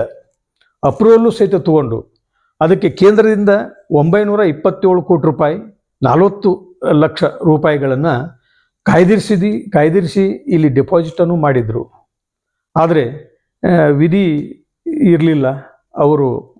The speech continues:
ಮೈತ್ರಾದ್ರು, ಸ್ವರ್ಗಸ್ಥರಾದ್ರು. ಆದರೆ ಅದರ ನಂತರ ಯಡಿಯೂರಪ್ಪನವರು ಸಹಿತ ಮುಖ್ಯಮಂತ್ರಿಗಳಿದ್ದಾಗ ರಾಜ್ಯದ ಪಾಲನ್ನು ಸಹಿತ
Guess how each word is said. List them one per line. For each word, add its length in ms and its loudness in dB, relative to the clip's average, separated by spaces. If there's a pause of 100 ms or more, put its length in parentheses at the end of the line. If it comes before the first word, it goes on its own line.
(140)
ಮೈತ್ರಾದ್ರು, 840 -2
ಸ್ವರ್ಗಸ್ಥರಾದ್ರು. 1000 -4 (420)
ಆದರೆ 600 -2 (300)
ಅದರ 260 2
ನಂತರ 340 0 (420)
ಯಡಿಯೂರಪ್ಪನವರು 600 2
ಸಹಿತ 240 -2
ಮುಖ್ಯಮಂತ್ರಿಗಳಿದ್ದಾಗ 1080 0
ರಾಜ್ಯದ 440 0
ಪಾಲನ್ನು 460 -4
ಸಹಿತ 300 -4